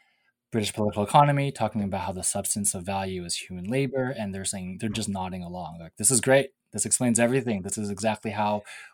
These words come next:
we are gonna win back the tea trade, and we're gonna win back the silk trade, and we're going to compete on the global market again." So then the question is, like, well,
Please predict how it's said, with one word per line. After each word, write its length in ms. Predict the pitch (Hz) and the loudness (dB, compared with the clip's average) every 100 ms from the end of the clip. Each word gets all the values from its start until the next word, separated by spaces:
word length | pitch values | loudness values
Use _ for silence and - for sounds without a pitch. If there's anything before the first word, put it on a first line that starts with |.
| - | 0
we 80 | 117 | 0
are 60 | |
gonna 440 | 110 110 104 104 107 _ _ | 4 4 4 2 0 _ _
win 200 | 107 117 | 0 4
back 320 | 120 120 113 - | 8 8 8 0
the 120 | 107 | -4
tea 220 | - 131 | 0 0
trade, 340 | 120 123 110 | 0 2 0
and 100 | 98 | 0
we're 100 | 98 | -4
gonna 160 | 98 101 | -4 -2
win 140 | 104 | 0
back 160 | 107 107 | 0 0
the 80 | 104 | 6
silk 300 | - 120 - | 6 6 0
trade, 300 | - 107 95 | -4 -4 -4
and 140 | 95 | -6
we're 100 | 98 | -8
going 240 | 101 202 101 | -6 -6 -6
to 300 | - 196 196 - - - | -4 -4 -4 -10 -20 -8
compete 280 | 117 127 123 | -2 4 6
on 80 | |
the 60 | 110 | 4
global 260 | 113 110 110 | 2 0 4
market 340 | 107 117 107 | 4 4 0
again." 240 | 92 123 - _ - - _ | -4 -8 -16 _ -20 -20 _
So 120 | - | 4
then 200 | 156 214 | 10 10
the 80 | 196 | 10
question 320 | - 131 - | 10 10 8
is, 60 | 117 | 2
like, 120 | 110 | 4
well, 280 | 120 127 | 8 8